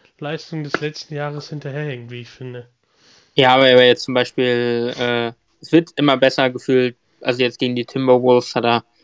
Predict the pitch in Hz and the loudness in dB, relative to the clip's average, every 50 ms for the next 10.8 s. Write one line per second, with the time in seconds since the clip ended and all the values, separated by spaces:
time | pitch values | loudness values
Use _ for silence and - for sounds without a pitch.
0 | _ _ _ _ _ _ _ _ _ _ _ - 120 123 120 113 117 117 131 117 | _ _ _ _ _ _ _ _ _ _ _ -6 -4 -2 -2 -4 -4 -2 -2 0
1 | 120 120 - - - - - 135 127 127 123 - - - 139 135 120 - - 120 | 0 -2 -2 -6 -8 -2 0 2 2 2 0 -2 -4 -2 -2 -2 0 0 -2 0
2 | 127 127 127 123 123 - - - 127 120 117 120 120 - 127 120 120 120 120 123 | 0 2 2 2 2 0 -2 -2 0 2 2 2 0 0 -2 -2 0 0 0 2
3 | 123 120 120 117 113 123 123 123 127 131 139 143 135 131 - 143 135 139 135 127 | 2 2 2 0 0 0 2 4 4 6 6 6 4 4 2 -2 -2 -2 -4 -10
4 | 117 113 117 113 117 117 - _ _ - 135 131 127 127 131 127 131 123 117 _ | -10 -8 -10 -10 -10 -12 -20 _ _ -18 -18 -16 -16 -14 -14 -14 -14 -14 -16 _
5 | _ _ _ _ _ _ _ _ - 147 113 113 107 - 143 131 127 127 127 135 | _ _ _ _ _ _ _ _ -12 -10 -10 -10 -10 -8 -8 -10 -10 -10 -10 -10
6 | 131 147 127 - 117 117 113 110 - _ _ _ _ _ _ _ _ _ _ _ | -10 -10 -12 -14 -18 -20 -20 -20 -20 _ _ _ _ _ _ _ _ _ _ _
7 | - 131 131 131 131 131 131 135 - - 135 135 120 117 117 117 120 120 127 - | -8 -8 -8 -8 -6 -6 -6 -6 -4 -4 0 2 4 6 6 8 6 6 6 2
8 | - 135 143 151 147 - 127 120 120 113 - - 120 123 131 123 _ _ - 123 | -2 -6 -6 -8 -8 -10 -12 -14 -14 -16 -18 -20 -16 -16 -16 -16 _ _ -20 -20
9 | 117 _ _ _ _ _ _ _ _ _ _ _ _ _ _ _ _ _ _ _ | -20 _ _ _ _ _ _ _ _ _ _ _ _ _ _ _ _ _ _ _
10 | _ _ _ _ _ _ - - 131 127 123 123 123 127 131 | _ _ _ _ _ _ -2 0 2 4 4 4 4 2 0